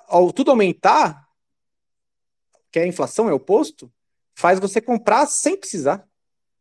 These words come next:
Porque, "Ah, eu não sei se eu preciso ou não, mas na dúvida eu compro, porque vai que eu, vai que eu preciso e depois aumenta."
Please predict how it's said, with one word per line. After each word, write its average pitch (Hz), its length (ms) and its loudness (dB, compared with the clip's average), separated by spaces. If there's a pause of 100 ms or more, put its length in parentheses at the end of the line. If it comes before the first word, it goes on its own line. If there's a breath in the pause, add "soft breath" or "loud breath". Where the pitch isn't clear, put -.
(340)
Porque, 185 360 2
"Ah, 254 140 6
eu 208 60 4
não 208 60 2
sei 262 140 -2
se - 60 -4
eu 311 40 0
preciso 294 300 -6
ou 285 60 2
não, 208 180 2
mas 175 200 -4
na 226 80 -2
dúvida 269 280 -2
eu 190 40 4
compro, 339 400 0
porque 202 240 -14
vai 370 120 -8
que 359 120 -8
eu, 226 140 -2
vai 254 120 -4
que 302 100 -6
eu - 40 -8
preciso 240 320 -8
e - 20 -12
depois 220 240 0
aumenta." 151 520 -4